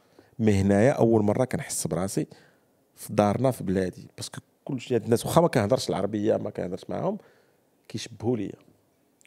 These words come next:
Et je sens le vibe ديالهم que je suis chez moi. كل شيء كيرحب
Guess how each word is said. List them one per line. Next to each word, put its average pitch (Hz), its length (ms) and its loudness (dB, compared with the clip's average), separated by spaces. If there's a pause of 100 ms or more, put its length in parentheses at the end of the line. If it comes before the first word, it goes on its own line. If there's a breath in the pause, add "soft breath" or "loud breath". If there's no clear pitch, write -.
(540 loud breath)
Et 120 140 2
je 110 120 0
sens 165 420 -2 (200)
le 110 100 -2
vibe 113 280 2
ديالهم 113 360 -2
que 113 120 -10
je 98 80 -6
suis 107 220 -10
chez - 180 -12
moi. - 160 -20 (400)
كل 113 160 -8
شيء - 180 -12
كيرحب - 400 -10